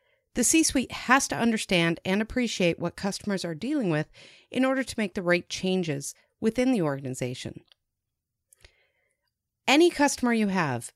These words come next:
B two C or B two B, they're still people.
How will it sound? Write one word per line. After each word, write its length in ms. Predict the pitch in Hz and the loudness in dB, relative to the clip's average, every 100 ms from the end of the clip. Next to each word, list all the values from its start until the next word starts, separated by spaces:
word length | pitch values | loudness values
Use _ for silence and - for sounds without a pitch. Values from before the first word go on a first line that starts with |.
| - | -8
B 180 | 160 233 | -2 2
two 100 | 285 | 2
C 280 | - 254 240 - | 0 0 -2 2
or 200 | 226 254 | 2 4
B 200 | 226 220 | 2 2
two 80 | 185 | 2
B, 320 | 160 131 - _ _ _ _ _ - | 0 -2 -10 _ _ _ _ _ 4
they're 140 | 254 | 4
still 240 | - 349 | 4 0
people. 480 | 370 302 370 147 - | 2 2 2 -2 -4